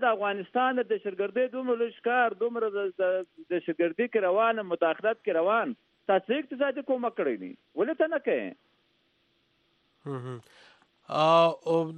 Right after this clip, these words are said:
Speaker 2: دا راته ووایه چې عثمان کاکړ صاحب، اخرنۍ پوښتنه به دا کومه چې، آه، پاکستان،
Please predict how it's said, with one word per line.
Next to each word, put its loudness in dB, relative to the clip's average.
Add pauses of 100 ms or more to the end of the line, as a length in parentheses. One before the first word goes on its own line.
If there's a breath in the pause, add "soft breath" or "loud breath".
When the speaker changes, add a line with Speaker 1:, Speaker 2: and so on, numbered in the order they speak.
(140)
Speaker 2:
دا 12
راته 2
ووایه 2
چې 2
عثمان 2
کاکړ 4
صاحب، -8
اخرنۍ 0 (420)
پوښتنه -4
به 2
دا 8 (100)
کومه 0
چې، -2 (520 soft breath)
آه، 0 (580)
پاکستان، 0